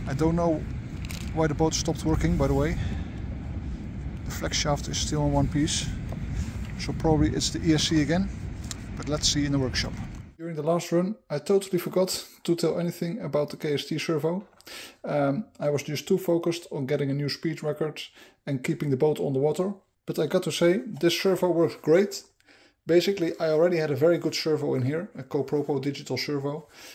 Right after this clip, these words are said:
and this is just a great replacement. If you think that this servo is about twenty-five to thirty dollar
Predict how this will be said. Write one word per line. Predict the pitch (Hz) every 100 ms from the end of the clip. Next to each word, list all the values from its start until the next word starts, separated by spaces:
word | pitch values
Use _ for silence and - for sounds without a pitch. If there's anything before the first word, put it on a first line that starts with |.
| -
and | 139 131
this | 151
is | - 127
just | - 156 -
a |
great | 131 123 165 180
replacement. | 135 151 156 - 156 - - _ _ - _ _ -
If | 143
you | 143
think | - 175 165
that | 147
this | 170 170
servo | 175 170 165 165
is | 151
about | 143 147 143 143 -
twenty-five | - 160 147 - 170 165
to | 139
thirty | - 170 165 135
dollar | 151 165 196